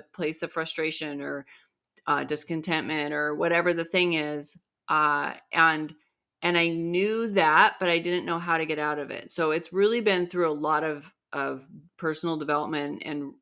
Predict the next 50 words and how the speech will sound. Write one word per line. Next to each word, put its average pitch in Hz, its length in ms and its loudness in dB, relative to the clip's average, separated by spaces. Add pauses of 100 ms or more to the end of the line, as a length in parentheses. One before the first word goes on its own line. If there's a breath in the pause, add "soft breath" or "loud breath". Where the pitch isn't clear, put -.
you 151 120 -8
know, 131 120 -8
realizing 139 640 -6
to - 80 -16
be 143 120 -4
mindful 139 600 -4
and, 135 160 -4 (480 loud breath)
and 139 280 -6
to 143 360 -2 (160)
handle 165 500 2
things 156 340 0
different 196 540 6
that 160 320 4
it 160 140 0
was 156 240 2
created 139 500 0
this - 160 -8
whole - 200 -8
process - 440 -10
that - 140 -16
we're - 100 -10
gonna 85 200 -12
get - 140 -12
into. - 320 -12
So, - 280 8 (1000)
but 175 160 6
because 220 280 2
I 247 80 6
don't 226 180 4
want 220 160 2
episodes 190 460 0
to - 80 -6
be 190 100 0
too 254 220 -2
long 208 420 2
and 180 100 -6
to 185 60 -10
carry 175 300 0
on 175 120 0
too 190 120 -4
long, 170 240 -2
and 165 80 -4
I 170 80 -2
wanna 175 300 0
be 175 260 -2
sure 180 380 0
to 180 140 -6
give 165 220 -4
you 165 120 -2
guys 160 440 0